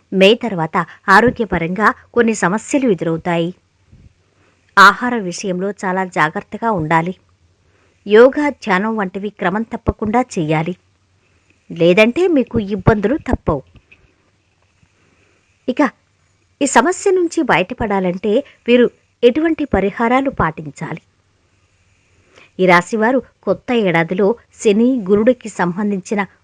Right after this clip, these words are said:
మంత్రాలు క్రమం తప్పకుండా పఠించాలి. "ఓం శం శనైశ్చరాయ నమః,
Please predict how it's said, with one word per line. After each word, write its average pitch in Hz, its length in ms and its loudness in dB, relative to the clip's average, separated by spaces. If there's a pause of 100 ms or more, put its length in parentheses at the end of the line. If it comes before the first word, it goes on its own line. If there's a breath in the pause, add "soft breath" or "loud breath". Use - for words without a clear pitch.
(100)
మంత్రాలు 277 460 0
క్రమం 208 360 -2
తప్పకుండా 226 560 -2
పఠించాలి. 180 760 -4 (1600 soft breath)
"ఓం 262 300 4
శం 233 360 -4
శనైశ్చరాయ 233 1160 -2
నమః, 170 440 -2